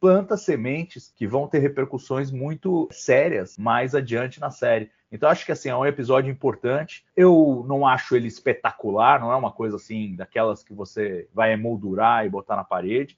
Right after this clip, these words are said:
mas é um episódio importante e bem resolvidinho. Ele não tem grandes problemas. Eu acho que ele tem uma apresentação muito legal da Kai Wynn,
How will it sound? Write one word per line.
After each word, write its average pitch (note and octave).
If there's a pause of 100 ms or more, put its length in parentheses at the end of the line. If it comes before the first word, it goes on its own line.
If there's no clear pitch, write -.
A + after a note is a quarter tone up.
(100)
mas C3
é C#3+
um D3
episódio B2+
importante E3
e G#3+
bem G3+
resolvidinho. G3
Ele C3
não D#3
tem E3+
grandes C#3+
problemas. D3 (180)
Eu B2+
acho C#3
que D3
ele C3
tem C#3
uma C3
apresentação A#2
muito C#3+
legal A#2
da G#2+
Kai A2
Wynn, A#2+